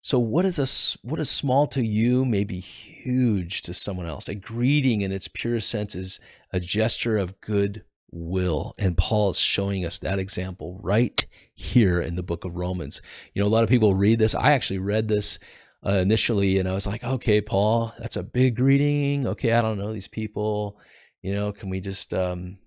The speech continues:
move on now?" But, y-, y-, but what Paul's showing us is how important this is. Greeting people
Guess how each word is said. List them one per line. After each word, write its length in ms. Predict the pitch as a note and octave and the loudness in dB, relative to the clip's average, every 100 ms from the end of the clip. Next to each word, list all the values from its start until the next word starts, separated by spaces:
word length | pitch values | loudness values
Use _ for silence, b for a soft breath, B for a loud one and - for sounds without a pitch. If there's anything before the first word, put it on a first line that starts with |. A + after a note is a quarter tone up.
| _ | _
move 220 | F#2+ F#2+ F#2 | -6 -4 -2
on 220 | G#2 G#2+ | -2 0
now?" 460 | A2 G#2+ A2 A2 | 0 0 0 0
But, 200 | G2 F2+ - | -2 -4 -10
y-, 120 | F#2 | -12
y-, 240 | B2 - G#2+ | -12 -12 -8
but 140 | C3+ | -6
what 320 | A#2 D3 - - | -2 -2 -4 -8
Paul's 320 | A#2 D3 - | -2 -2 -2
showing 460 | - C3+ G3+ B2 | -4 -4 -4 -4
us 160 | G2 - | -4 -6
is 100 | - | -10
how 300 | - D3 - | -10 -8 -6
important 800 | G#2 - - C#3+ F3 - F#2+ - | -8 -10 -10 -6 -6 -8 -14 -14
this 240 | - - - | -14 -12 -10
is. 340 | C#3+ D2 - B B B B _ | -10 -8 -12 B B B B _
Greeting 540 | - A#2+ D#3 D#3 C3+ G#2+ | -12 -4 -2 2 0 -2
people 680 | - G#2+ - G#2 G2+ F#2+ | -2 -4 0 0 0 0